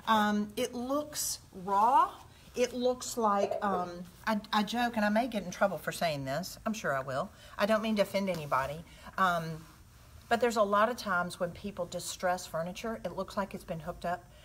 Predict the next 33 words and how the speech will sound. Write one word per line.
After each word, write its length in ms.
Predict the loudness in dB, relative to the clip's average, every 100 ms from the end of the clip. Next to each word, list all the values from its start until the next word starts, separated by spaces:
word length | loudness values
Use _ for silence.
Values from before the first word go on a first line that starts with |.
| -20 -12
to 160 | -8
a 60 | -6
pickup 340 | -6 -6 -6
truck 260 | -4 -6 -6
and 100 | -10
dragged 240 | -6 -6 -4
down 180 | -6
a 40 | -6
gravel 340 | -4 -4 -4
road. 340 | -6 -6 -8 -12 -18 -12
There's 180 | -8 -2
no 160 | 2 2
intentionality. 920 | 0 -4 -6 -6 -2 -2 0 -4 -8 -16 -4
What 160 | 2 2
I'm 240 | 6 6 6
wanting 320 | 2 2 0
to 140 | -2
teach 460 | -6 -4 -4 -6 -4
you 140 | -2
how 200 | 0 2
to 100 | 2
do 460 | 0 -4 -2 -4 -8 -12 -20 -6
is 180 | -4 -2
think 380 | -4 -2 0 2
about 560 | 2 4 6 6 2 -2 -18 0
how 180 | 2
that 180 | 4 0
piece 260 | -2 -6 -6
was 160 | -8
used, 480 | -8 -8 -8 -12 -14 -18 -18
where 320 | -6 0 2 2
it 120 | -2
wore, 440 | -8 -6 -6 -6